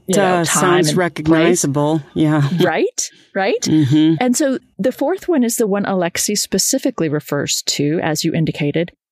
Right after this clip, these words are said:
Speaker 1: and quoting from verse seven, uh, when the seal was broken, "I heard the voice of the fourth living creature call out, 'Come!' And I looked,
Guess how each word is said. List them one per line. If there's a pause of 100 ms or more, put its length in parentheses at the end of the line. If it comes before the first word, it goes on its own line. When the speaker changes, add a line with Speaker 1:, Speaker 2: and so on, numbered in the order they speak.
(280)
Speaker 1:
and (180)
quoting
from
verse (120)
seven, (1040)
uh,
when
the
seal
was
broken,
"I
heard
the
voice
of
the
fourth
living
creature
call
out, (260)
'Come!' (840)
And
I
looked,